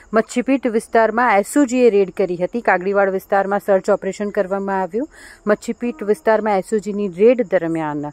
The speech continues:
એકવીસ ગ્રામ એમ ડી ડ્રગ્સ ઝડપી પાડવામાં આવ્યું છે. ઇમરાન મલિક નામના વ્યક્તિને ત્યાં રેડ કરવામાં આવી હતી. ઇમરાન મલિક ડ્રગ્સનો વેપલો કરતો હોવાની બાતમીના આધારે એસ ઓ જી ની ટીમ દ્વારા રેડ કરવામાં આવી હતી. ઇમરાન મલિક પાસેથી વીસ ગ્રામ જેટલું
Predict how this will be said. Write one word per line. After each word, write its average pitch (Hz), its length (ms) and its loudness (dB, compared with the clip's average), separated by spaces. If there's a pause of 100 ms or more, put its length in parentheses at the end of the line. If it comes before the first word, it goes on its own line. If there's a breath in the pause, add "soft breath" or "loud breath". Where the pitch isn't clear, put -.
(320 loud breath)
એકવીસ 226 460 2 (140)
ગ્રામ 185 400 2 (100)
એમ 208 180 0
ડી 202 140 -6
ડ્રગ્સ 202 380 0
ઝડપી 180 300 2
પાડવામાં 165 500 0
આવ્યું 180 220 -4
છે. 196 120 -4
ઇમરાન 185 320 0
મલિક 185 260 -2
નામના 185 340 -2
વ્યક્તિને 190 480 -4
ત્યાં 196 220 -2
રેડ 185 140 0
કરવામાં 180 460 -4
આવી 170 180 -8
હતી. 220 320 -8 (600 loud breath)
ઇમરાન 254 400 4
મલિક 262 220 2
ડ્રગ્સનો 233 420 0
વેપલો 214 320 2
કરતો 220 340 0
હોવાની 208 360 0
બાતમીના 190 600 -2
આધારે 190 400 -2
એસ 208 180 -4
ઓ - 20 -2
જી 190 120 -4
ની 190 80 -6
ટીમ 190 240 -8
દ્વારા 190 240 2
રેડ 185 200 -2
કરવામાં 185 440 -2
આવી 196 180 -2
હતી. 180 320 -8 (580 soft breath)
ઇમરાન 196 280 2
મલિક 196 280 0
પાસેથી 202 380 -2
વીસ 220 360 0
ગ્રામ 185 300 2
જેટલું 190 360 -4